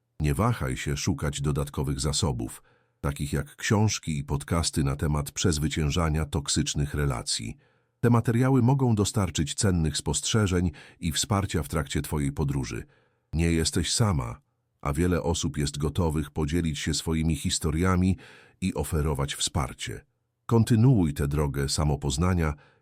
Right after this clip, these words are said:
i samoakceptacji. Każdy krok, który podejmujesz w kierunku zdrowszego życia, jest świadectwem twojej siły i wytrwałości.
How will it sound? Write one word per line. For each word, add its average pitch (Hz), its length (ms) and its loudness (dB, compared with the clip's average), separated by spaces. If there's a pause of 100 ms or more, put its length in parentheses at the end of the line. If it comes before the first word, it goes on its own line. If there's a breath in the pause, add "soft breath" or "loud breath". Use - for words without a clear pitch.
(120)
i 85 80 -2
samoakceptacji. 73 1080 -2 (420)
Każdy 139 360 4
krok, 117 340 0
który 85 300 -2
podejmujesz 85 600 0
w - 60 -10
kierunku 85 400 0
zdrowszego 78 540 -2
życia, 92 360 0 (480 loud breath)
jest 107 260 0
świadectwem 90 680 0
twojej 71 380 -2
siły 76 340 -2
i 87 140 -6
wytrwałości. - 840 -6